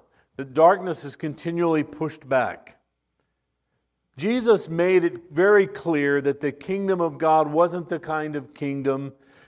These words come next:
that his listeners were expecting. He said in John eighteen, verse thirty-six, "My kingship is not of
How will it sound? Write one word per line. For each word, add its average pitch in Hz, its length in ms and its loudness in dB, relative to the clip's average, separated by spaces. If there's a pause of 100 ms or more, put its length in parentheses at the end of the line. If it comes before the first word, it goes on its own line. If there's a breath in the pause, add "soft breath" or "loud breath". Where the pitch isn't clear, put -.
(120 soft breath)
that 143 220 2
his 135 260 -4
listeners 156 560 0
were 131 160 -2
expecting. 117 580 -6
He 110 100 -6
said 143 260 0
in 131 160 -6
John 139 380 -2
eighteen, 143 440 -8
verse 127 220 -6
thirty-six, 135 580 -6 (380 loud breath)
"My 196 280 6
kingship 139 800 -6
is 139 300 -4
not 156 560 -2
of 139 500 0